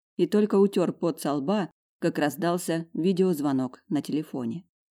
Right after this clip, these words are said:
Маленькая лисичка отказалась посидеть в кроватке, поэтому саванный лис был вынужден принять звонок. Камеру он направил не на свое знакомое Свете лицо,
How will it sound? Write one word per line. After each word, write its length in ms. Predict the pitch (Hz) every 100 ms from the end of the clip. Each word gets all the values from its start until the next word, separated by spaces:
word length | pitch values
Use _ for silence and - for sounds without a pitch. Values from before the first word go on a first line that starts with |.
| _ _ _ _ _ _ _ _ _ -
Маленькая 480 | 220 226 220 214 214
лисичка 440 | 214 226 - 202
отказалась 520 | 202 233 190 147 139
посидеть 400 | - 147 147 139
в 40 | -
кроватке, 540 | 151 165 220 - 139
поэтому 380 | - 220 262 226
саванный 420 | - 185 226 185
лис 200 | 175 214
был 200 | 160 156
вынужден 440 | 147 180 175 185
принять 380 | 185 196 160 143
звонок. 420 | 147 160 139 120 - _ _ _ _
Камеру 360 | - 170 196 170
он 80 | 160
направил 520 | 151 165 170 165 160 -
не 180 | 175
на 100 | 185
свое 320 | 185 190 185 135
знакомое 500 | 135 135 139 135 135
Свете 300 | - 139 139
лицо, 380 | 143 143 214